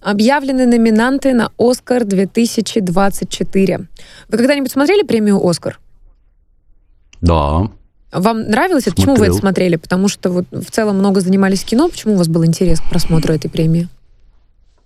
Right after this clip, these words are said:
Speaker 2: Когда-то, когда-то выходило достаточно много хороших фильмов каждый год. Это вот там, м, конец восьмидесятых, начало девяностых. Их было много, и это действительно были очень хорошие фильмы. По-, смотрели с интересом, любимые актёры,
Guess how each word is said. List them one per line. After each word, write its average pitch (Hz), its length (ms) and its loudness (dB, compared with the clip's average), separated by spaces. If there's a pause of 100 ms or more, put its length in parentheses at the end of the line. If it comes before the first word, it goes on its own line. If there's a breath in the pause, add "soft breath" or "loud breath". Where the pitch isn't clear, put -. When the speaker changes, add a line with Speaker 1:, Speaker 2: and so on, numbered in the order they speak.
(120)
Speaker 2:
Когда-то, 101 920 0
когда-то 87 840 -2
выходило 107 760 2
достаточно 107 840 0
много 101 440 2
хороших 101 600 0
фильмов 104 560 2
каждый 92 520 0
год. 95 560 0
Это 87 240 0
вот 78 220 0
там, 87 560 0
м, 95 60 -2
конец 95 360 0
восьмидесятых, 90 800 0
начало 82 460 0
девяностых. 80 720 0
Их 80 120 2
было 87 280 2
много, 87 400 2
и 80 40 2
это 76 140 -4
действительно 82 500 -2
были 85 200 0
очень 87 340 0
хорошие 85 460 0
фильмы. 76 320 -2
По-, 80 200 -4
смотрели 90 500 0
с 87 120 -4
интересом, 82 560 0
любимые 87 480 2
актёры, 87 640 0